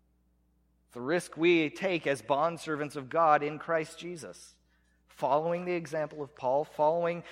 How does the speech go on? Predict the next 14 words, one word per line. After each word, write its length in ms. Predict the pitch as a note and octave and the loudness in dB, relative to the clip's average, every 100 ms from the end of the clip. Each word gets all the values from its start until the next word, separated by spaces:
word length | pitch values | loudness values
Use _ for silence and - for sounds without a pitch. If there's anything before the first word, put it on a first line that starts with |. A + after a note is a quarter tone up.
| - | -6
the 100 | D#3+ | 0
example 520 | E3 D#3 F#3 F#3+ F#3 F#3+ | 0 2 2 2 6 6
of 100 | F3+ | 8
our 120 | E3+ | 6
Savior 460 | - F#3+ F#3 F3+ | 6 6 6 4
Jesus 420 | D#3+ D3+ F3+ D3+ D3+ | -2 -4 -2 -4 -2
Christ, 640 | - F#3 D3 D3+ - - - _ _ _ _ _ _ | 6 6 6 2 -8 -16 -20 _ _ _ _ _ _
out 160 | A2 D#3 | 2 4
of 80 | F3+ | 4
a 60 | |
love 360 | G3 E3+ D#3+ D#3 | 4 8 8 8
for 160 | E3 D#3 | 2 2
him, 180 | E3 | 2
recognizing 840 | D#3+ F#3+ G3 F3+ F3 F3 D#3+ F#3 F3+ | 2 2 2 4 4 4 2 -2 -2